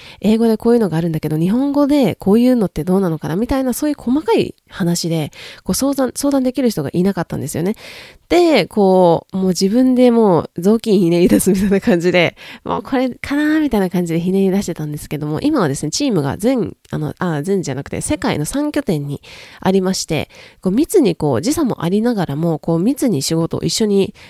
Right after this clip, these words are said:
しているので、本当にこう、ありがたいなっていうふうに環境というか、やっぱりこう、私自身が、あの、チームで何かを作り上げるのが好きなんだなっていうふうに改めてこう、再認識ができたんですね。なので、この皆さんも、なんか、お仕事が例えば今楽しいっていうふうに思っていたりとか、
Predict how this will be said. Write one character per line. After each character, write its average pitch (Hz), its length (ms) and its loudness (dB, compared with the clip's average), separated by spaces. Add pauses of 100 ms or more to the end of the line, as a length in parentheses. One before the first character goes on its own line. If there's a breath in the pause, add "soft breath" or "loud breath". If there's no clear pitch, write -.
し - 80 -14
て 185 120 0
い 180 60 2
る 175 80 -2
の 156 120 -2
で、 165 200 0 (720)
本 247 120 -4
当 220 100 0
に 202 100 0
こ 196 120 -2
う、 - 40 0
あ 180 60 0
り 180 80 2
が 180 120 -2
た 190 100 -2
い 160 80 -2
な 156 140 -2
っ - 20 -6
て - 100 -8
い 170 40 -4
う - 20 -6
ふ 170 40 -6
う - 40 -6
に - 80 -8
環 170 180 -2
境 165 120 -4
と 165 100 -6
い - 20 -2
う - 20 -10
か、 - 100 -6
や 170 40 -4
っ - 20 -12
ぱ 339 120 0
り 262 100 0
こ 180 120 4
う、 - 20 4
私 226 320 0
自 302 80 -2 (160)
身 156 80 -4
が、 160 180 0 (400 loud breath)
あ - 80 -4
の、 165 140 -2
チ 277 140 0
ー 247 80 2
ム 165 100 0
で 139 120 -6
何 226 220 0
か 156 140 -6
を 147 100 -6
作 - 180 -8
り 196 80 -2
上 196 120 -2
げ 202 100 -2
る 185 80 -2
の 156 140 -6
が 160 180 -2
好 - 120 -8
き 240 100 -2
な 208 100 -2
ん - 20 -4
だ 175 80 -2
な 262 120 0
っ - 40 -8
て - 100 -2
い - 20 0
う 190 40 -2
ふ 185 40 -2
う 160 40 -2
に 156 120 -6
改 247 260 -2
め 240 140 0
て - 100 -6
こ - 140 -6
う、 165 40 -6
再 175 200 -4
認 165 180 -2
識 - 200 -10
が 143 100 -6
で 160 80 -6
き - 80 -14
た 147 80 -8
ん 139 40 -10
で 143 60 -10
す - 100 -10
ね。 165 120 -2 (400 loud breath)
な 294 80 -2
の 262 80 2
で、 247 220 2
こ 185 120 -2
の 165 140 0
皆 196 160 0
さ 214 100 -4
ん 160 160 -6
も、 208 300 4 (320 loud breath)
な 190 120 -2
ん 180 40 -2
か、 147 240 -2 (840)
お 196 60 2
仕 202 100 0
事 170 160 -2
が 165 60 -6
例 170 180 -4
え - 20 -2
ば 160 100 -2
今 175 160 -2
楽 196 220 -2
し 247 160 0
い 226 40 4
っ - 20 -6
て - 100 -6
い 170 40 -2
う - 20 -6
ふ - 40 -6
う - 20 -
に 160 60 -2
思 165 140 -2
っ 185 60 0
て 175 100 -6
い 160 60 -2
た 175 80 -6
り 165 120 -4
と - 100 -8
か、 185 340 0